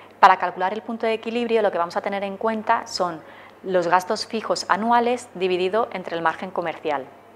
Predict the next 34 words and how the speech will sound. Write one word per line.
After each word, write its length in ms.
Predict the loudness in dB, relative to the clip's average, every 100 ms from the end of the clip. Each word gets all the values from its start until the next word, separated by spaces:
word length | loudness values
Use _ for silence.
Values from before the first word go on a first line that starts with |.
| -8
Y 80 | -2
este 180 | -2 0
importe 540 | 0 4 4 4 -2 -2
nos 240 | -4 2 6
va 80 |
a 20 | 8
dar 300 | 6 4 -4
el 120 | -8
importe 340 | -6 -6 -4 -4
que 80 |
tenemos 300 | -4 -6 -4
aquí, 320 | -6 -6 -10 -12
sesenta 480 | -10 -8 -6 -2 0
y 60 | 0
ocho 180 | -2 -6
mil 260 | -6 -4
trescientos 480 | -4 -6 -6 -8 -4
uno 200 | -2 0
con 140 | -2 -2
cero 160 | -2 -2
nueve. 340 | -2 -2 -4 -12 -12 -4
Es 80 |
decir, 320 | -2 -2 -6 -8 -16 -20 -20 -20 -20 -12
si 200 | -4 0
Melissa 380 | 2 2 4 4
llega 160 | 6
al 80 | 4
importe 540 | 2 0 0 0 -2 0
de 100 | 0
vender 340 | 2 2 2
sesenta 380 | 0 -6 -2 -2
y 60 |
ocho 200 | -2 -6
mil 300 | -8 -6 -6